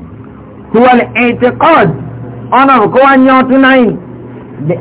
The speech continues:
Anna, kapata kitara. لبعض الأولياء الأموات.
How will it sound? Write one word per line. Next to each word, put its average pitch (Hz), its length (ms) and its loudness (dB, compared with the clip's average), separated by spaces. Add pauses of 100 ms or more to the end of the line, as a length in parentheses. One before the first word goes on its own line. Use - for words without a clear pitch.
Anna, 285 520 2 (440)
kapata 240 400 2
kitara. 214 640 0 (360)
لبعض 226 580 2
الأولياء 277 840 4
الأموات. 247 720 2